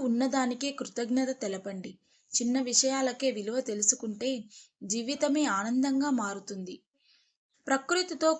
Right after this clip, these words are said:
కూటమి అవ్వండి. పచ్చని తోట, పచ్చని చెట్ల మధ్యన కూర్చోవడం, సముద్రం ఒడిలో నడక, ఇవన్నీ మనసును ఆనందంతో నింపుతాయి. సానుకూల ఆలోచనను ఎంచుకోండి. ప్రతి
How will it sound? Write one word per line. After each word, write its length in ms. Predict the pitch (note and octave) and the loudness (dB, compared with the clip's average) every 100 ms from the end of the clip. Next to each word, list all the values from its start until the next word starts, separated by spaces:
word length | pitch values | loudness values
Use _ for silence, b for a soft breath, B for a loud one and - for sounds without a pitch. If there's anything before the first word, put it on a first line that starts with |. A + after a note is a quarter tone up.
| - | 2
కూటమి 360 | B3 D4+ D4 A#3 | 4 4 4 0
అవ్వండి. 380 | F#3 G3+ F#3 F3+ _ _ _ _ _ - | -2 -4 -6 -12 _ _ _ _ _ -4
పచ్చని 420 | A#3+ A#3+ D#4+ D#4 C4+ | -2 2 2 2 0
తోట, 240 | G#3+ G#3 G#3+ A3+ _ _ A#3 | -2 -2 -6 -8 _ _ -4
పచ్చని 380 | A3+ - D#4+ D#4 | 0 2 2 0
చెట్ల 240 | B3 - B3+ | -2 -2 -2
మధ్యన 380 | A#3+ F#3+ A#3 B3+ | -2 -2 -2 -2
కూర్చోవడం, 580 | G#3+ G#3 - A3 G#3 G#3 A3+ B B B B - | -4 -2 -2 -2 -4 -4 -8 B B B B -2
సముద్రం 500 | A#3 B3+ G#3+ D#4 D#4 C4 | 0 0 0 0 0 0
ఒడిలో 260 | A3 G#3+ A3 G#3 | 0 -2 -2 -4
నడక, 280 | F#3+ G3+ G#3 G#3+ A3+ _ _ _ - | -6 -6 -6 -8 -10 _ _ _ -4
ఇవన్నీ 360 | B3 A3+ A#3 D#4+ C#4+ | -2 0 0 0 0
మనసును 400 | G#3+ B3 - A#3 A3 - G#3 | 0 4 4 2 -6 -6 0
ఆనందంతో 560 | A#3+ D4+ D#4 C4 A#3+ C#4 A3 | 2 2 2 0 0 -2 -2
నింపుతాయి. 540 | G3+ G#3 G#3 F#3 F3 - _ _ _ _ _ _ _ _ _ _ _ - | -4 -6 -8 -8 -8 -14 _ _ _ _ _ _ _ _ _ _ _ -6
సానుకూల 720 | - A#3+ C4+ D4+ - F4 F#4 D4+ A#3 | 0 4 4 2 0 2 2 4 2
ఆలోచనను 560 | B3 C4 C#4 A3+ B3+ C#4+ - A3 | 2 2 2 2 0 -2 -2 -2
ఎంచుకోండి. 580 | A3 - - A3+ F#3 F3+ b b b _ - | 2 2 2 -2 -2 -8 b b b _ -2
ప్రతి 240 | C#4+ E4 | -2 2